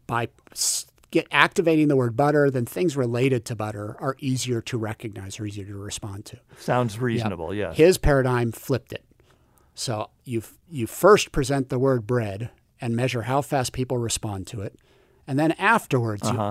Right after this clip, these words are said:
Speaker 1: either flash butter or something else. But what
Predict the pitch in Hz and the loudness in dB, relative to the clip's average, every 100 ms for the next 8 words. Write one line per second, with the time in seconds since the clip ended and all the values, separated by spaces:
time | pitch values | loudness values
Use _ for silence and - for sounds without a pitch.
0 | 135 151 147 131 - 123 101 - 117 117 | 4 6 6 4 0 -6 -4 -8 -6 -4
1 | 110 98 107 131 - 113 110 101 92 - | -4 -6 -8 -8 -6 -6 -6 -10 -10 -14
2 | - - - 135 135 | -18 -16 -4 0 0